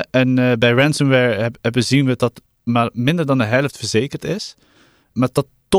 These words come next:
tot vier procent van de omzet geëist kan worden. En, eh, nou ja, goed, dit zijn allemaal, eh, ontwikkelingen die ook overschrijdende effecten kunnen hebben op de samenleving. Nou, wat bedoel ik daarmee?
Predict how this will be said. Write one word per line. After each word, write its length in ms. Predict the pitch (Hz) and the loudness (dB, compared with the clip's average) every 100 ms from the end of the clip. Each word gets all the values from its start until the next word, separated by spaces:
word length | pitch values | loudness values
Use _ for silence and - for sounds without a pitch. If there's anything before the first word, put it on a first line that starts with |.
| 160 _ _ | 0 _ _
tot 160 | - 170 | -2 -2
vier 220 | - 214 | -2 -4
procent 400 | - 147 147 147 | 0 -2 0 0
van 100 | 147 | 0
de 80 | 127 | 0
omzet 380 | 170 175 131 - | 0 -2 -2 -2
geëist 440 | - - 175 - | -2 0 -2 -4
kan 200 | - 120 | -4 -2
worden. 360 | 101 98 95 - _ _ _ _ | -2 -6 -8 -14 _ _ _ _
En, 340 | 123 127 123 - | -2 0 0 -4
eh, 100 | 120 120 117 117 117 110 | -6 -6 -6 -6 -8 -8
nou 100 | 110 117 | -6 -4
ja, 80 | 110 | -2
goed, 200 | - 123 | -2 -4
dit 120 | 131 | -2
zijn 160 | 151 | -2
allemaal, 540 | - 151 156 147 139 135 | 0 0 2 0 0 0
eh, 60 | 123 | 0
ontwikkelingen 680 | 131 123 147 139 117 110 127 _ _ - _ | -2 -2 -2 -2 -4 -4 -8 _ _ -20 _
die 260 | 101 123 - | -2 -2 2
ook 260 | 147 - - _ _ | 0 0 -14 _ _
overschrijdende 760 | - 170 151 147 - 127 127 127 | 2 2 2 -2 0 0 0 -4
effecten 400 | 131 - 143 127 | -6 -2 -2 -2
kunnen 240 | - 117 | -2 -2
hebben 220 | 104 104 113 | -4 -6 -8
op 100 | - | -10
de 60 | |
samenleving. 640 | - 127 123 104 98 92 - | -2 0 0 -2 -8 -10 -12
Nou, 140 | - 107 | -6 -6
wat 100 | 107 | -4
bedoel 200 | 104 156 | -2 -2
ik 120 | 117 | 2
daarmee? 400 | 107 101 104 | 0 0 -6